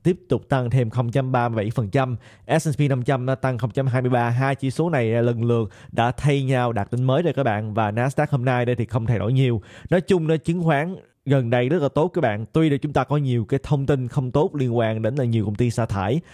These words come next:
và có một số cái công ty đó thì, à, cái quý bốn thu nhập của họ không như mong muốn, nhưng mà nhìn chung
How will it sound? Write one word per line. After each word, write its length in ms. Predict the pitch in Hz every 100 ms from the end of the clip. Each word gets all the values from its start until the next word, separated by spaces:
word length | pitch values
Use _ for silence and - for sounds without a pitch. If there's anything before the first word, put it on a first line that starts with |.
| - -
và 220 | 131 120
có 140 | 120 170
một 160 | 139
số 280 | - 156 190
cái 200 | 190 170
công 280 | 160 160 139
ty 220 | 143 139
đó 140 | 135 135
thì, 180 | - 123
à, 120 | 110
cái 320 | 107 127 131 139
quý 220 | 131 147
bốn 220 | 135 160
thu 80 | 165
nhập 140 | 107 -
của 100 | 117
họ 180 | 101
không 160 | 101 123
như 80 | 127
mong 160 | 127
muốn, 220 | 120 131 165
nhưng 160 | 147
mà 100 | 127
nhìn 240 | 120 120 117
chung 280 | 170 147